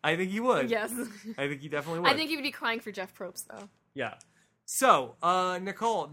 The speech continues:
Speaker 1: that is a Survivor preview podcast.
Speaker 2: That definitely is.
Speaker 1: Two hours in the books.
Speaker 2: My goodness.
Speaker 1: Oh, did we cover everything?
Speaker 2: I think we covered everything and more.
Speaker 1: Are, are you okay?
Speaker 2: I'm good. I,
Speaker 1: Yeah.
Speaker 2: I took a long nap.
Speaker 1: You took a long nap, so you're good.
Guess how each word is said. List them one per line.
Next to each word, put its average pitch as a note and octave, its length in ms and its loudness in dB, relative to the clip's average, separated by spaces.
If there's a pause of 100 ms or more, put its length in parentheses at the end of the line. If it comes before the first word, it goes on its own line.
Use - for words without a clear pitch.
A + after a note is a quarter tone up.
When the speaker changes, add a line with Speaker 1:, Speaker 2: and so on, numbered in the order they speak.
Speaker 1:
that G#3 320 4
is G3+ 140 -6
a G#3 80 -6
Survivor G3 380 0
preview F3+ 340 -8
podcast. C#3 520 -2
Speaker 2:
That C4 240 6
definitely E4 520 -2
is. A#3 320 -4
Speaker 1:
Two G#3 160 -2
hours G3+ 300 4
in G3 80 -6
the F#3+ 80 -4
books. B2+ 340 -2
Speaker 2:
My A#3+ 160 -4
goodness. G3+ 380 -12 (600)
Speaker 1:
Oh, B2+ 140 -4
did B2+ 160 -10
we D3 60 -6
cover F3 240 2
everything? G3 480 0 (120)
Speaker 2:
I B3+ 80 -4
think E4+ 180 -12
we D#4+ 80 -10
covered C4 280 -6
everything A#3+ 360 -6
and G#3 100 -10
more. - 320 -14 (120)
Speaker 1:
Are, C#3 100 -4
are D3+ 240 -4
you D#3 140 -2
okay? F3 460 -4
Speaker 2:
I'm C4+ 180 -2
good. C#4 340 -4 (160)
I, A3+ 80 -8
Speaker 1:
Yeah. B2 120 -2
Speaker 2:
I A#3+ 100 -4
took C#4 180 -12
a C4 60 -14 (120)
long C4 220 -6
nap. B3+ 300 -12
Speaker 1:
You D#3 80 -14
took E3 120 -6
a E3 60 -2
long D#3+ 220 0
nap, E3 220 2
so - 120 -8
you're G3+ 240 2
good. G#3 300 0